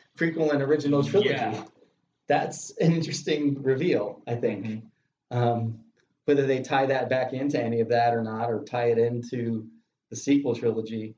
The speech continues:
Speaker 1: this is
Speaker 2: I don't know.
Speaker 1: this, this, this had to be something that was going on in the background somewhere before the Return of the Jedi. I mean, unless this character was not known about until after Return of the Jedi, and maybe we'll get that backstory, maybe not.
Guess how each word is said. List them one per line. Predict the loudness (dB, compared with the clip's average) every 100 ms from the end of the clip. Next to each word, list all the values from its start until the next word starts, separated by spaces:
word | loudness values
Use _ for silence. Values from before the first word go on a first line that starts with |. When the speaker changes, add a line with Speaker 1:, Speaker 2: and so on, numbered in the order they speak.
| _ -2
Speaker 1:
this | 0 2
is | -2 -6 -10
Speaker 2:
I | -6
don't | -4
know. | -4 0
Speaker 1:
this, | 0 0 -6 -2
this, | 0 0 -4 -12 -4
this | -4 0
had | 0 0
to | 0
be | 0 -2 -2
something | -4 -4 -2 -2 -2 -4 -6 -10 -20 _ _ _ _ -6
that | -4
was | -2 0
going | 0 2 0
on | 0 2 2 0 -2 -2
in | 0
the | 2
background | 2 2 0 -2 -2 -4
somewhere | -4 -4 -2 -2 -2 -2 -4 -8 -12 _ -4
before | -4 0 2 2 2
the |
Return | -4 -8 -6 -6
of |
the | -6
Jedi. | -6 -6 -6 -10 -14 -14
I | -10
mean, | -10 -10 -16 _ _ _ _ _
unless | -2 0 -2 -4
this | -8
character | -2 -2 -2 -2
was | -4 -2
not | -2 -2 -4
known | -4 -2 -4 -4
about | -6 -6 -8 -10
until | -14 -10 -8
after | -8 -8 -8
Return | -10 -8 -8
of | -10 -6
the |
Jedi, | -6 -6 -6
and | -6
maybe | -8 -6
we'll | -4
get | -4 -4
that | -6 -8
backstory, | -8 -8 -6 -4 -4 -6
maybe | -8 -8
not. | -8 -8 -10